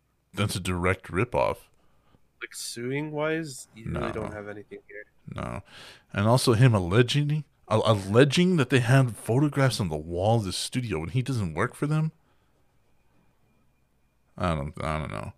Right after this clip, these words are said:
Speaker 1: Not only were the resulting photographs and three D images used to develop the character known as Mara, they were also deployed as key assets in Modern Warfare's marketing campaign. Yeah, because one, she's a gun girl, two, she's hot,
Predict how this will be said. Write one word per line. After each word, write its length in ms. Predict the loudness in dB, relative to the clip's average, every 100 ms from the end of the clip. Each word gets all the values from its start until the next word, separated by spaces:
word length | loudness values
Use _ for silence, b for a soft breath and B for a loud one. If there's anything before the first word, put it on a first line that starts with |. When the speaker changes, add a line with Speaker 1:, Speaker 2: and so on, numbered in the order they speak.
| b b b
Speaker 1:
Not 160 | 4
only 160 | 4 4
were 240 | 6 6
the 120 | 4 2
resulting 420 | 0 2 2 0
photographs 440 | 0 0 2 0
and 80 | -4
three 160 | -6 -4
D 140 | -2
images 340 | -4 -4 -4
used 220 | -4 -4 -4
to 80 |
develop 320 | -6 -2 -2 -2
the 80 |
character 280 | -2 -2 -2
known 200 | -2 -4
as 120 | -4
Mara, 560 | -4 0 4 4 2 -2 -6 B B B -4
they 80 |
were 140 | 2 4
also 180 | 4 0
deployed 420 | -4 0 2 4
as 120 | 2
key 260 | -2 0 4
assets 380 | 4 4 2 2
in 80 |
Modern 260 | 0 2 2
Warfare's 520 | 0 0 2 0 0
marketing 360 | -4 -4 -6 -8
campaign. 560 | -4 -4 0 0 -2 -2
Yeah, 180 | 0 0
because 500 | 0 4 4 4 0
one, 460 | -2 4 6 6
she's 240 | 4 0 0
a 80 |
gun 300 | 4 6 6
girl, 240 | 4 2 0
two, 240 | 2 2
she's 240 | 2 0 2
hot, 400 | 6 8 6